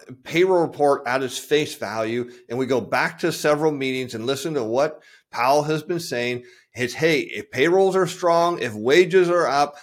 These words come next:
then we have a problem. We have this wage price spiral." I mean, we've heard this ad nauseum over and over. "Oh, we're so afraid of wage price spiral and inflation,"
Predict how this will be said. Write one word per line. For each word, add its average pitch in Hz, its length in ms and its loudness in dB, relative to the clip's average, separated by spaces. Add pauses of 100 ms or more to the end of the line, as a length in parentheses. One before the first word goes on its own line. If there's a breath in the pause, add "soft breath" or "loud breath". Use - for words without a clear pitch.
(100)
then 123 220 -4
we 156 140 2
have 160 280 4
a 160 80 -2
problem. 135 720 2
We 127 140 -2
have 120 120 2
this 110 180 -8
wage 165 360 2
price 170 260 0
spiral." 131 440 2
I 127 60 2
mean, 139 160 -2
we've 170 220 2
heard 165 180 -2
this 160 240 0
ad 147 220 -4
nauseum 156 460 0
over 156 440 4
and 127 120 -2
over. 160 400 2
"Oh, 170 260 4
we're 147 220 -2
so 185 260 2
afraid 170 400 0
of 131 160 -2
wage 160 320 0
price 147 240 -2
spiral 156 480 0
and 139 140 -4
inflation," 135 680 -2